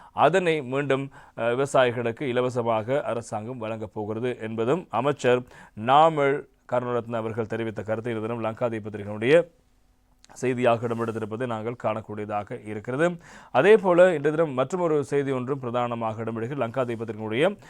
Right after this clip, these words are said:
பிரதான தலைப்புச் செய்தியாக ஒரு செய்தி இடம்பெடுத்திருக்கிறது. "வெஸ்ஸென் கும்புரு அக்கர தெலக்ஷியாக் வினாசாய் மகா கண்ணியே வி அஸ்வனு மெட்ரிக் டன் லக்ஷ துனாமாரக்கின் அடு வென லகுணு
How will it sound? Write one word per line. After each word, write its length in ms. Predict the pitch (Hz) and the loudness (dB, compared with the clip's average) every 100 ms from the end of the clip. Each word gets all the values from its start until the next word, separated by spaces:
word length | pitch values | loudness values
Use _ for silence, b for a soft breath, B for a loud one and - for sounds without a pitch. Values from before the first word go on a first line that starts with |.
| B - | B -4
பிரதான 360 | 123 147 165 147 | 4 10 10 8
தலைப்புச் 360 | 123 143 156 | 2 2 0
செய்தியாக 520 | 143 131 127 127 127 | -4 -2 0 0 0
ஒரு 160 | 135 120 | -4 -4
செய்தி 320 | - 120 113 | -4 -4 -2
இடம்பெடுத்திருக்கிறது. 840 | 113 120 113 107 110 139 147 180 175 B B - | -2 -4 -4 -8 -8 -2 2 2 0 B B 0
"வெஸ்ஸென் 540 | 117 160 - 202 202 190 - | 6 6 8 6 6 4 0
கும்புரு 340 | 170 196 208 190 131 | 2 8 8 8 6
அக்கர 500 | 143 - 180 185 147 | 4 6 8 8 8
தெலக்ஷியாக் 680 | 123 156 160 - 170 175 - 107 | 6 6 6 4 4 4 2 -4
வினாசாய் 640 | 135 175 185 - 127 101 _ - | 4 8 8 8 4 4 _ -10
மகா 320 | 110 123 151 | 0 6 6
கண்ணியே 560 | - 131 139 127 156 165 | 8 4 4 0 0 0
வி 260 | 123 170 - | 0 0 2
அஸ்வனு 560 | 127 131 - 156 180 147 | 2 0 0 0 0 0
மெட்ரிக் 500 | 123 131 160 151 - | 0 0 -2 -4 2
டன் 220 | 175 190 B B B | 2 2 B B B
லக்ஷ 400 | 113 139 156 - | 8 10 10 6
துனாமாரக்கின் 920 | 185 151 170 180 170 156 147 - 151 156 | 0 6 10 10 10 10 8 4 -4 2
அடு 320 | 120 151 190 | 6 6 6
வென 200 | 160 143 | 6 6
லகுணு 500 | 123 127 175 190 202 | 6 4 4 4 4